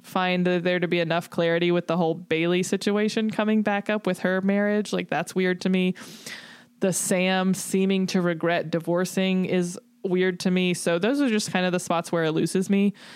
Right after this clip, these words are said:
But overall, still a very good episode. Again, we're obviously in the middle of, like, an arc, so it's kind of hard to say for sure, like,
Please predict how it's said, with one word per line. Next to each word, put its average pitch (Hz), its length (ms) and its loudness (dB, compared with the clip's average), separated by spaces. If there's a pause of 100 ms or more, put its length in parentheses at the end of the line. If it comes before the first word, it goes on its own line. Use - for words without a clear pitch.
(340)
But 165 300 2
overall, 208 340 2
still 170 280 0
a 160 40 0
very 156 220 0
good 151 140 -2
episode. 156 460 -2
Again, 190 280 0
we're 175 240 2
obviously 175 340 0
in 165 100 -2
the 165 60 0
middle 160 320 0
of, 156 120 -4
like, 139 320 -2
an 160 100 -6
arc, 165 320 -2
so - 200 -4
it's 160 140 -6
kind 170 220 -2
of 160 80 0
hard 151 220 -2
to 156 40 -6
say 165 300 0
for 160 160 -2
sure, 185 320 -2
like, 151 180 -2